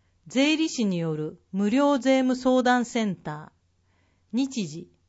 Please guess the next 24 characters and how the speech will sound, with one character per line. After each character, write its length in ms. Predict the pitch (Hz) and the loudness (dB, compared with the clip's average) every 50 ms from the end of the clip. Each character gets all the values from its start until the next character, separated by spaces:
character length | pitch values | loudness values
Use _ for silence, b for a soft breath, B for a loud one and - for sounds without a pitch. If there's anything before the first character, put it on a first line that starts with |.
| _ _ _ _ _ _ _ _ | _ _ _ _ _ _ _ _
十 380 | 170 160 226 254 277 277 285 277 | -8 -4 -2 0 0 0 0 -2
一 200 | 269 262 277 269 | -2 0 0 2
月 300 | 269 262 262 262 254 233 | 2 2 0 -2 -4 -4
十 260 | 190 226 233 233 240 | -2 0 0 2 4
六 280 | 240 233 233 233 233 220 | 4 2 2 2 0 -2
日 320 | 214 214 - - - 208 | -2 -2 -4 -6 -10 -12
水 400 | - - - 220 214 214 214 214 | -10 -6 -4 -4 -2 -2 -2 -2
曜、 320 | 208 196 170 156 - - _ _ _ _ _ _ _ - | 0 0 -2 -2 -6 -10 _ _ _ _ _ _ _ -8
十 260 | 175 233 269 285 277 | -4 -2 -2 -2 -2
三 280 | - 294 277 269 233 | -2 -2 0 0 0
時 140 | 175 165 160 | -2 -4 -6
か 120 | - 156 156 | -8 -10 -10
ら 140 | 160 160 | -10 -10
十 260 | 147 190 196 202 196 190 | -6 -4 -4 -4 -2 -2
六 320 | 190 175 180 - 185 175 | -4 -4 -4 -6 -8 -8
時。 220 | 175 - - - _ _ _ _ _ _ _ _ _ _ _ _ _ _ _ | -8 -10 -16 -20 _ _ _ _ _ _ _ _ _ _ _ _ _ _ _
会 320 | - 247 254 262 262 247 | -2 2 2 2 2 0
場、 460 | 226 240 247 233 233 226 233 - - _ _ _ _ _ _ | 0 0 2 2 2 2 0 -2 -6 _ _ _ _ _ _
市 220 | - - - 240 | -16 -6 -2 0
役 260 | 262 294 294 294 - | 0 0 0 -2 -6
所 160 | - - 185 | -4 -2 -2
本 300 | 165 - 247 247 240 220 | -2 -2 -2 -2 -2 -2
庁 320 | - - - 170 160 156 160 | -4 -4 -4 -4 -4 -4 -6
一 100 | 160 | -8